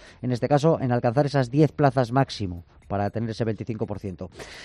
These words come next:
Les hablamos de uno de los sectores que también está sufriendo las restricciones. Además de los hosteleros y los gimnasios, hay otros negocios ubicados, por ejemplo, con, en el centro comercial de Las Huertas, que están cerrados, todos salvo supermercado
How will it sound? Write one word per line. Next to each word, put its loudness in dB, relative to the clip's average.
Les 2
hablamos 10
de 8
uno 8
de 10
los 6
sectores 6
que 2
también 4
está 2
sufriendo 2
las 6
restricciones. 2
Además 2
de 0
los 0
hosteleros -2
y -2
los -2
gimnasios, 0
hay 6
otros 0
negocios 0
ubicados, 0
por -6
ejemplo, -4
con, -10
en -8
el -6
centro -4
comercial 0
de -2
Las -2
Huertas, 0
que -4
están 2
cerrados, 2
todos 2
salvo 0
supermercado 0